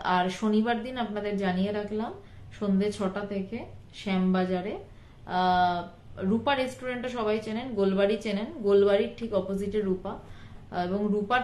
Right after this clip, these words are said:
ঠিক গা দিয়ে যেই গলিটা যাচ্ছে সেটা শ্যামবাজার ল কলেজ। মেট্রো স্টেশন থেকে বড়জোর দু তিন মিনিট হাঁটা।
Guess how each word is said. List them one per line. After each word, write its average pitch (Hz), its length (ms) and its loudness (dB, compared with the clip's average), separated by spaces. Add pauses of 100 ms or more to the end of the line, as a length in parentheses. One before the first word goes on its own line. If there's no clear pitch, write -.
ঠিক 220 240 -6
গা 180 180 6
দিয়ে 214 220 0
যেই 233 200 -4
গলিটা 202 400 0
যাচ্ছে 214 540 -4 (140)
সেটা 196 420 -4
শ্যামবাজার 190 580 0
ল 175 180 0
কলেজ। 220 520 -6 (480)
মেট্রো 208 360 -6
স্টেশন 247 380 -10
থেকে 254 180 -6
বড়জোর 208 400 2
দু 190 140 -2
তিন 196 140 -2
মিনিট 196 380 -2
হাঁটা। 190 360 -6